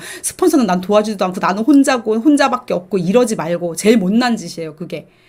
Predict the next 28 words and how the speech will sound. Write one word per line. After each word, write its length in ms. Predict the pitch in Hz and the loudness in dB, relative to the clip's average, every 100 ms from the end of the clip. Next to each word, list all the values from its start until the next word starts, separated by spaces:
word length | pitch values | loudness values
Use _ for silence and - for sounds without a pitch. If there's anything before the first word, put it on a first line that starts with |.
| _ _ | _ _
그래서 100 | 196 175 | -8 -2
이런 320 | 220 269 262 | 0 2 0
개념을 400 | 196 180 190 196 | -2 -6 -6 -8
딱 160 | 254 - | -10 -12
갖고 640 | 180 185 - 202 175 - _ - - | -14 -12 -4 -2 -2 -6 _ -20 -20
계속 340 | - 190 208 247 | -6 -4 -4 -8
배-, 80 | 180 - | -14 -16
자, 220 | - 170 - | -8 -8 -8
삼 280 | - 480 466 | -8 -6 0
개월 220 | 453 453 | 2 2
만에 320 | 370 285 294 - - | 4 2 2 -6 -12
쫙쫙쫙쫙 520 | 415 466 - 359 311 | -10 -10 -8 -8 -6
복제돼 400 | 214 220 262 233 | -6 -4 -2 -2
나가고 280 | 220 190 180 | -2 -2 -2
사람들도 380 | 349 403 302 | -2 -2 -2
나와서 220 | 190 170 185 | -4 -4 -2
삼 120 | 294 | 0
개월 140 | 302 | 2
만에 140 | 254 214 | 0 -4
복제시킨다면 540 | 165 185 - 180 160 | -8 -14 -10 -8 -6
얼마나 360 | 165 220 269 233 | -2 0 0 -2
속도가 340 | 190 202 175 | -8 -12 -10
빠르겠어요. 600 | - 214 202 156 - 160 - _ _ _ | -6 -6 -6 -10 -14 -18 -20 _ _ _
근데 160 | - 214 | -6 -4
저도 300 | 185 208 226 | 0 0 0
이거 220 | 170 170 | -2 -4
잘 160 | 165 151 | -6 -10
못했어요. 480 | 156 180 - 165 | -12 -14 -16 -20